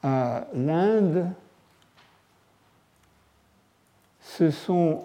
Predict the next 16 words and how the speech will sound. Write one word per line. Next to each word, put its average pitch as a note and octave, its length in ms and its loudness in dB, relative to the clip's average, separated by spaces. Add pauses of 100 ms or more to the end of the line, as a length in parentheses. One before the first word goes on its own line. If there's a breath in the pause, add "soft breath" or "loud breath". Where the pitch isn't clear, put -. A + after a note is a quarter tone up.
euh, C#3 260 2
les D3+ 260 6
inscriptions, F3+ 1000 -2
euh, D3 120 0
achéménides, C3+ 680 2
et C3+ 40 -2
en B2+ 80 -2
particulier C#3+ 640 0
celle D3 300 -2
de D3+ 100 0
Darius. G#2+ 560 -4 (580 soft breath)
Il C3 80 -2
se - 140 0
trouve D3 640 2 (120)
que, C#3+ 440 2
euh, B2 420 -2